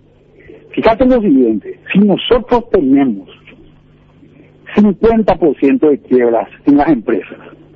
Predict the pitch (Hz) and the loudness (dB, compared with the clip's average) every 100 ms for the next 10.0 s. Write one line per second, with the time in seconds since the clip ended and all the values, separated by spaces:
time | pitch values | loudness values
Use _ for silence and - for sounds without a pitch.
0 | _ _ _ _ _ _ - - _ _ | _ _ _ _ _ _ -20 -20 _ _
1 | - - - - 160 - 175 160 139 175 | -20 -20 -20 -4 -2 0 -2 -2 -2 0
2 | 175 160 185 151 190 180 170 - _ _ | 0 2 0 0 -2 0 -2 -12 _ _
3 | - - 170 170 180 180 190 202 202 190 | -8 -2 0 2 2 2 4 4 2 2
4 | 180 131 151 185 - 175 160 170 170 175 | 2 2 0 -2 -2 -2 0 0 0 -2
5 | - 180 - - - 170 156 98 - 101 | -2 -4 -6 -18 -4 0 0 -2 -4 -4
6 | - _ _ - _ - _ - - - | -4 _ _ -20 _ -20 _ -20 -20 -20
7 | _ _ - - 170 202 214 180 196 185 | _ _ -6 -2 0 2 0 2 0 0
8 | 214 208 - _ - 131 165 170 135 151 | 0 -2 -6 _ -2 0 2 2 2 0
9 | - 143 139 160 170 165 190 190 - | 0 0 2 2 2 2 0 -4 -10